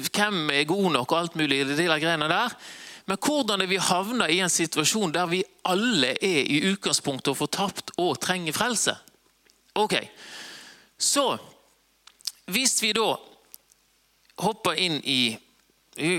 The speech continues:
nå må jeg bare, der var han. Sånn. Eh, Jesus, eller Jesus, han sier jo det til, eh, jeg kom plutselig på det, så når han, han er hjemme hos Zacchaeus, så sier han det til Zacchaeus, liksom, for Zacchaeus, han blir jo,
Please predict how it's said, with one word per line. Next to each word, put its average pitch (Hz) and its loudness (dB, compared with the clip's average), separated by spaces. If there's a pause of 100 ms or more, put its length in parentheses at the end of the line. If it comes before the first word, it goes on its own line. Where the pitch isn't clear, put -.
(100)
nå 107 -12
må 90 -6
jeg 50 -8
bare, - -4 (600)
der 165 -2
var 104 -6
han. - -16 (120)
Sånn. 185 0 (1160)
Eh, 147 2 (2000)
Jesus, 285 2
eller 208 0
Jesus, 220 2
han 208 2
sier 202 2
jo 165 2
det 147 0
til, 156 4
eh, 123 0
jeg 147 -4
kom 160 -2
plutselig 151 -2
på 151 0
det, 143 0
så 165 2
når 170 0
han, 196 -4
han 196 -2
er 143 2
hjemme 180 0
hos - 2
Zacchaeus, 147 0 (1000)
så - 0
sier 208 2
han 139 2
det 143 -2
til 143 2
Zacchaeus, 139 0
liksom, 120 -4
for 143 -4
Zacchaeus, 151 0
han 127 -4 (100)
blir 131 0
jo, 110 0